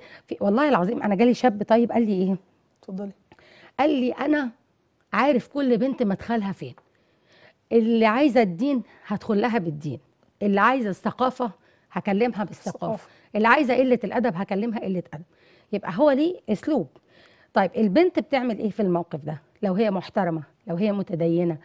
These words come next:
Speaker 1: لو هي
Speaker 2: بتخاف
Speaker 1: مثقفة.
Speaker 2: ربنا.
Speaker 1: لا، ولو هي مثقفة أقصد.
Speaker 2: إيه؟
Speaker 1: بتقول لك: "ده مثقف،
Speaker 2: آه.
Speaker 1: ده عايز يتجوزني،
Speaker 2: آه.
Speaker 1: ده متدين،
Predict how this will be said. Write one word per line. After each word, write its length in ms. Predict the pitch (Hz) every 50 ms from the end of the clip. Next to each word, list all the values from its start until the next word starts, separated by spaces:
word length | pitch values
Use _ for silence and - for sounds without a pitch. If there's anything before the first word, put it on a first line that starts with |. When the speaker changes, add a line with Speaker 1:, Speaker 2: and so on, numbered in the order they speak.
| - _ _ _ _ -
Speaker 1:
لو 120 | 175 185
هي 240 | 165 170 233 240 220
Speaker 2:
بتخاف 280 | 202 196 - 254 - -
Speaker 1:
مثقفة. 220 | 240 202 196 220
Speaker 2:
ربنا. 140 | 220 196 185 - - - _ _ _ _ _ -
Speaker 1:
لا، 260 | 208 208 226 254 262 - - - 131 127 131 - _ _
ولو 280 | 220 202 214 214 208 214
هي 120 | 208 269
مثقفة 460 | 254 240 - 220 - - 262 - - -
أقصد. 220 | - - - - - _ _ -
Speaker 2:
إيه؟ 180 | 214 208 202 - _ -
Speaker 1:
بتقول 220 | 240 - 330 330
لك: 80 | 349 269
"ده 220 | 240 262 311 330 330
مثقف، 680 | 311 - 392 453 - - - 220 165 - - - - - _ _ _ _ _ _ _ -
Speaker 2:
آه. 100 | 214 202
Speaker 1:
ده 80 | 214
عايز 300 | 214 240 285 320 277 226
يتجوزني، 680 | 302 233 208 277 277 285 320 415 392 277 226 196 175 170 - - _ _ _ _ _ _ _ _ _ _ _ _ -
Speaker 2:
آه. 200 | 247 233 180 -
Speaker 1:
ده 200 | 220 196 220 233
متدين، 840 | 247 285 285 311 302 247 359 466 508 - - 262 226 185 175 175